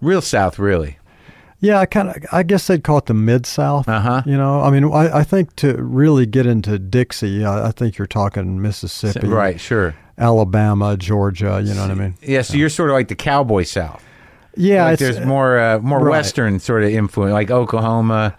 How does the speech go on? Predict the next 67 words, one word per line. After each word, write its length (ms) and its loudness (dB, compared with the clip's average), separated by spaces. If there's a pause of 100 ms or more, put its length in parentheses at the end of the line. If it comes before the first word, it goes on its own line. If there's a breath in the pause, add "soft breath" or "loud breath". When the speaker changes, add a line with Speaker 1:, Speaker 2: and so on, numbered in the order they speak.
Speaker 2:
Yeah, 200 2
yeah. 440 4
Speaker 1:
Yeah. 460 2
Speaker 2:
It's, 220 0
it's 240 0
more 220 4
like 220 2
Oklahoma 440 2 (100)
Speaker 1:
It's 60 2
not 80 2
Speaker 2:
and 80 4
East 100 4
Tex- 140 0
Speaker 1:
agriculture, 540 2
it's 100 -2
bulls 580 0
and, 260 -4
you 120 -2
know, 120 -2
I 140 -6
don't 160 -2
know. 240 -2
Speaker 2:
And 220 2
there, 140 -2 (120)
there, 220 0
there 180 4
is 100 0
quite 200 0
a 40 2
bit 120 2
of 80 2 (260)
ag-, 80 -14
agriculture, 560 2
but 120 2
it's 180 -2
more 200 4
on 120 4
the 100 0
eastern 380 0
side 320 0
'cause 100 0
it's 120 -6
by 180 0
the 120 0
Mississippi 440 -2
River. 320 2
Speaker 1:
Right. 340 0
Speaker 2:
So 120 2
in 20 4
other 100 4
words, 220 2
I 80 4
grew 200 2
up, 120 -2
like, 180 0
an 140 0
hour 160 0
and 80 0
a 40 0
half 280 -2
or 40 -4
so 200 -2
from 240 -4
Memphis. 520 -4
Speaker 1:
Oh, 180 -4
that's 200 -10
great. 300 -2